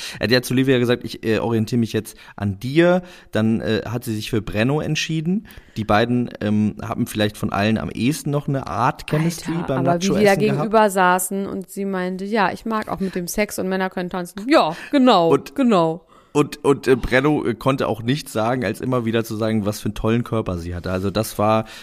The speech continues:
Speaker 1: das war quasi <laughs> seine Punchline, weil's einmal so gut funktioniert hat, hat er's dann wieder gesagt. Also sie hat sich Men-, äh, wünscht sich einen Mann, der ihr Komplimente macht. Sie reagiert auf jeden Fall sehr stark auf Komplimente, auch, äh, auf die der Frau, ne? Das haben wir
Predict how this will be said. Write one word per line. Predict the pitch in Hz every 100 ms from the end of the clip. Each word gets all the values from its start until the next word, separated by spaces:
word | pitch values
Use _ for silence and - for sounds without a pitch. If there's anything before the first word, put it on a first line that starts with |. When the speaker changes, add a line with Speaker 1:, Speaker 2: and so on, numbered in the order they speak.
| -
Speaker 1:
das | - 107
war | 104
quasi | - 98 107 -
<laughs> |
seine | - 151 123 131
Punchline, | 139 135 120
weil's | 113 113 -
einmal | 123 147 147
so | 131
gut | 127 139
funktioniert | 131 127 - 117 127 143
hat, | 113 - - - -
hat | -
er's | 113
dann | 110 104
wieder | 95 90
gesagt. | 82 85 - - -
Also | - 110
sie | 110 120 147 -
hat | 117
sich | - 104
Men-, | 107 117 -
äh, | 101 104
wünscht | 120 139
sich | - 110
einen | 107
Mann, | 101 104
der | 104 98
ihr |
Komplimente | 98 101 95 98 92 90 90
macht. | 92 -
Sie | 110 110
reagiert | 113 104 139 90
auf | 95
jeden | 98
Fall | 92 92
sehr | 92 101
stark | 101 - 92
auf | 92
Komplimente, | - 90 90 92 -
auch, | 104 -
äh, | - 60 98
auf | - -
die | 110
der | 101
Frau, | 101 - 87 90 90
ne? | 92 113
Das | 113 -
haben | 95
wir | 95